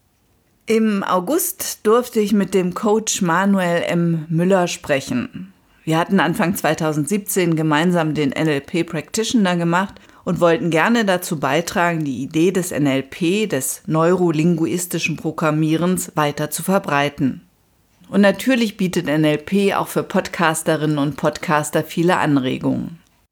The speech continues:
Wir sprachen über Zielformulierung, Motivation und über den inneren Kritiker, den Sie übrigens beim Podcasten mit ins Boot holen sollten.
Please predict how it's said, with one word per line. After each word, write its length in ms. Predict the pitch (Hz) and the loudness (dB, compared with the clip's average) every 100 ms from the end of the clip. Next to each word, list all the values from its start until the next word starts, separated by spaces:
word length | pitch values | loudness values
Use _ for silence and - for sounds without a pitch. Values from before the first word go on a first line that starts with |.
| _ _ _ | _ _ _
Wir 140 | - 175 | -4 -2
sprachen 400 | - 196 190 180 | 2 0 2 -2
über 260 | 147 147 | -2 -4
Zielformulierung, 1120 | - - 220 - 202 196 196 196 196 190 180 170 | -2 0 0 2 2 2 2 2 0 0 0 0
Motivation 1080 | 160 - 165 151 147 - 180 196 233 247 269 - | 0 -2 -2 -2 -4 -4 0 0 2 0 -2 -2
und 480 | 240 196 208 233 - _ _ - | 0 2 0 -4 -12 _ _ 0
über 160 | 214 | 0
den 220 | 208 226 | 2 0
inneren 360 | 240 226 214 220 | 2 2 2 0
Kritiker, 580 | - 208 - - 156 - - _ _ _ _ - | 0 -2 -4 -8 -8 -8 -12 _ _ _ _ -8
den 380 | 175 175 165 160 | 2 4 6 4
Sie 140 | 175 | 0
übrigens 460 | 175 - 185 185 - | -4 -2 0 0 0
beim 200 | 175 170 | -2 0
Podcasten 1000 | - - - 156 160 - - 165 165 170 | -4 -6 -4 -2 -2 -4 -2 -2 -2 -4
mit 200 | 175 175 | -2 0
ins 180 | 160 - | 0 -4
Boot 340 | - 143 - | -6 -6 -6
holen 280 | 151 147 147 | -4 -2 -2
sollten. 680 | 135 135 - - 131 - 170 | -2 -4 -4 -6 -6 -6 -12